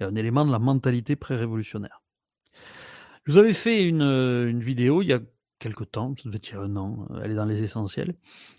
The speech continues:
sur, euh, alors je sais plus comment, on avait mis un titre très putaclic, euh, c'était du genre, euh, apocalypse économique ou un truc comme ça. Euh, la réalité, c'est que si on avait mis un titre un peu chiant, ça aurait été, euh, euh, les conséquences économiques des révolutions,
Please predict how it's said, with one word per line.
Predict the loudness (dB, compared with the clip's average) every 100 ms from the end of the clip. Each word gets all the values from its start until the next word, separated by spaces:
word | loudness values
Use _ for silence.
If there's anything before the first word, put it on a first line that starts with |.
| -12
sur, | -10 0 4 4 4
euh, | 4 2 2 0 0 -2
alors | -4 -6
je | -10
sais |
plus | -10
comment, | -6 -6 -6
on | -6
avait | -4
mis | -4 -2
un | -4
titre | -6 -12
très | -8 -6
putaclic, | -6 -6 -8 -4 -6 -4
euh, | -6 -6
c'était | -10 -10
du | -6
genre, | -4 -4
euh, | -4 -6
apocalypse | -6 -4 -2 -2 -2
économique | -2 0 2 0 -2
ou |
un | -6
truc | -4
comme | -6
ça. | -8 -10 -16 -14 2
Euh, | 6 8 8 6
la | 6
réalité, | 6 6 2 0
c'est | 0
que | -2 -4 -4 -8 -8
si | -8 -4
on | -2
avait | -2 -2
mis | -2
un | -2
titre | -6 -6 -6
un |
peu | -6
chiant, | -4 0 0
ça | -2
aurait | -4 -4
été, | -2 -2
euh, | 0 -2 -2 -6 -10 -20 -20 -20 -20 _ -12
euh, | -8 -6 -6
les | -4
conséquences | 2 4 4 2 2 2
économiques | -2 0 2 2 0
des | -2
révolutions, | -2 -2 -4 -6 -14